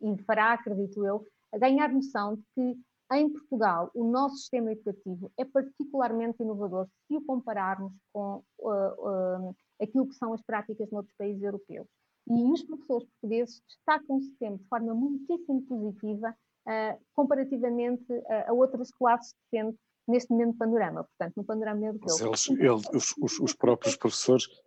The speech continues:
Speaker 2: os pró-, desculpe interrompê-lo, os próprios professores também têm que ser eh, preparados para essa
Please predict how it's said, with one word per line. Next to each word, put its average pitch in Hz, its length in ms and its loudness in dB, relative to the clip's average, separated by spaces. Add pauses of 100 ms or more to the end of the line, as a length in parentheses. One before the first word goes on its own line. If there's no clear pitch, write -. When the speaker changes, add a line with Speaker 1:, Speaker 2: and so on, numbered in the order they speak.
(260)
Speaker 2:
os - 80 -4
pró-, 120 200 6
desculpe 117 360 2
interrompê-lo, 127 400 4
os 120 100 2
próprios - 400 -2
professores - 440 0
também 147 220 0
têm 143 180 4
que - 80 -4
ser 131 260 2 (480)
eh, 117 300 2
preparados 123 560 2
para 107 300 -2
essa 107 260 -4